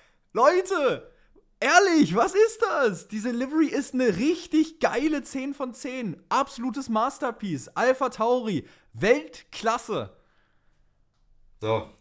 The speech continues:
Speaker 2: Alpha Tauri. <laughs> Okay. Wie, wie fange ich das jetzt am besten an? Ich wär, ich hab auch schon auf unserem Discord haben schon die, die sich dazu zu der Livery gemeldet haben, haben alle gesagt, die finden das geil.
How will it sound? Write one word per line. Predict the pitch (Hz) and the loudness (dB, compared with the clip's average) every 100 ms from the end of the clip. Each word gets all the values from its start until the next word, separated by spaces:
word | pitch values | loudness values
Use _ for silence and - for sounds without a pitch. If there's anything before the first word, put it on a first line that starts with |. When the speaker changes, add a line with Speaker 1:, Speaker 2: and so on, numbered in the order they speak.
| - | -8
Speaker 2:
Alpha | 110 107 | -6 -6
Tauri. | 95 95 92 90 85 - _ _ _ _ _ _ | -8 -6 -6 -6 -14 -20 _ _ _ _ _ _
<laughs> | - 113 113 120 101 - _ _ _ _ - | -14 -12 -8 -8 -10 -16 _ _ _ _ -12
Okay. | 98 98 92 90 - _ _ - - - - - _ - | -12 -8 -8 -10 -12 _ _ -20 -20 -20 -20 -20 _ -6
Wie, | 131 131 120 | -2 -2 -2
wie | 131 | -4
fange | 131 123 123 | -2 -2 -2
ich | |
das | 127 117 | -2 -2
jetzt | 117 113 - | -2 -4 -6
am | 120 | -4
besten | 110 117 - 104 | 0 0 -2 -6
an? | 98 104 | -6 -6
Ich | 101 - | -10 -4
wär, | 123 120 | -4 -4
ich | - | -6
hab | 127 | -6
auch | 117 104 | -6 -6
schon | 113 110 | -6 -6
auf | 104 104 | -10 -8
unserem | 123 110 110 | -8 -6 -6
Discord | 110 107 113 104 | -6 -8 -8 -6
haben | 107 104 107 | -6 -6 -10
schon | - 107 101 | -10 -10 -10
die, | 117 113 | -10 -8
die | 120 | -8
sich | 117 120 | -6 -6
dazu | - 104 - 107 | -8 -8 -8 -10
zu | 98 104 | -10 -10
der | 98 | -8
Livery | 101 104 | -8 -10
gemeldet | 101 98 98 - | -8 -8 -8 -8
haben, | 98 | -10
haben | 95 90 | -8 -6
alle | 98 104 | -6 -6
gesagt, | 92 95 95 | -6 -8 -8
die | 101 | -14
finden | 92 90 | -14 -12
das | 92 - | -12 -8
geil. | 85 87 | -8 -8